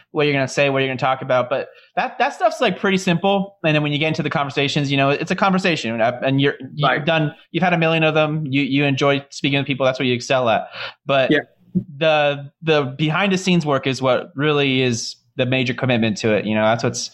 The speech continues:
Speaker 2: Yeah.
Speaker 1: that's what's tough.
Speaker 2: Well, and I think my issue too was, like, if I were to do it, I'd wanna do it right. And not saying every week,
Speaker 1: Yeah.
Speaker 2: um, but I think whenever we recorded a show, I was always the one editing it, and I didn't really mind because I wanted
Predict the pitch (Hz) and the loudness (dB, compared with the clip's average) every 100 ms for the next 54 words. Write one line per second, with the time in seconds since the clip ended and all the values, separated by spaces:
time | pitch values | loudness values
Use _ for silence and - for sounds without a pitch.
0 | - 156 135 127 135 120 117 110 - - | -6 -2 0 0 0 -2 0 0 -2 -14
1 | _ _ - 185 190 254 170 160 165 160 | _ _ -6 -2 0 -2 -2 0 0 -2
2 | 135 - 143 139 127 - 123 117 113 - | -4 -2 0 0 0 0 0 0 -4 -6
3 | 156 180 196 135 104 131 139 131 123 139 | -2 0 0 -4 -4 -2 0 -2 0 -2
4 | 123 127 107 113 113 120 - 135 175 180 | 0 -2 -2 0 0 -2 -4 -4 -2 -2
5 | 160 139 123 117 113 117 104 - - 127 | -2 -2 -2 -2 0 0 0 -4 -10 -4
6 | 123 117 113 131 127 170 135 135 127 120 | 0 0 0 -2 -2 -2 -2 -2 -2 -2
7 | 117 127 113 - 135 127 110 - 123 120 | -2 -2 -2 -2 0 0 -2 -2 0 2
8 | 110 110 131 123 113 - - 147 180 170 | 0 0 0 -2 -4 -8 -6 0 2 2
9 | 143 139 120 120 117 117 120 - 165 240 | -2 -2 0 0 0 -2 -2 -2 0 0
10 | 180 131 120 160 208 - - 135 127 135 | 0 -4 -4 -2 -2 -4 -10 -8 -2 -2
11 | 139 131 139 135 123 | -2 -2 -2 0 -2